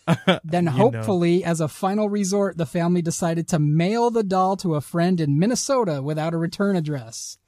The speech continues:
Speaker 1: <laughs>
Speaker 2: Uh, Madonia wrote that as she was putting the doll in the box to mail it, the Elsa doll allegedly laughed for thirty seconds straight,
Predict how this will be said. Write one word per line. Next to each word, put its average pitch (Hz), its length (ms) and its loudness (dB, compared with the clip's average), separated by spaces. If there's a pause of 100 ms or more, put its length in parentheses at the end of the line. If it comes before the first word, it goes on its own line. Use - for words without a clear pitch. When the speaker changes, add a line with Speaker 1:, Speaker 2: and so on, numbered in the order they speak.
(140)
Speaker 1:
<laughs> - 220 -4
Speaker 2:
Uh, 151 640 -2
Madonia 175 500 2
wrote 185 400 2
that 170 220 -2
as 160 240 -4
she 147 260 -2
was 143 220 -4
putting 208 380 -2
the 170 80 0
doll 165 400 0
in 160 160 0
the 143 100 0
box 156 440 -4
to 160 120 -2
mail 156 440 0
it, 127 220 -10 (160)
the 147 280 -4
Elsa 190 340 -2
doll 160 460 0
allegedly 160 640 0
laughed 143 720 -4
for 156 140 -2
thirty 165 440 0
seconds 156 560 -4
straight, 143 640 -4